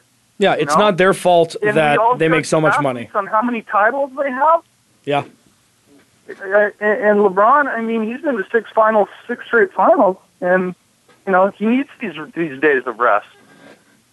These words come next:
Speaker 2: And he's gonna get, uh, probably a couple more now because, you know, he knows what to do.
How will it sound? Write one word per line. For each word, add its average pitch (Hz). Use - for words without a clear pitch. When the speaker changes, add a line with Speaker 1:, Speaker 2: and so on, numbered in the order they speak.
Speaker 2:
And 170
he's 233
gonna 262
get, 214
uh, 196
probably 196
a 160
couple 190
more 226
now 127
because, 131
you 156
know, 165
he 190
knows 233
what 247
to 190
do. 247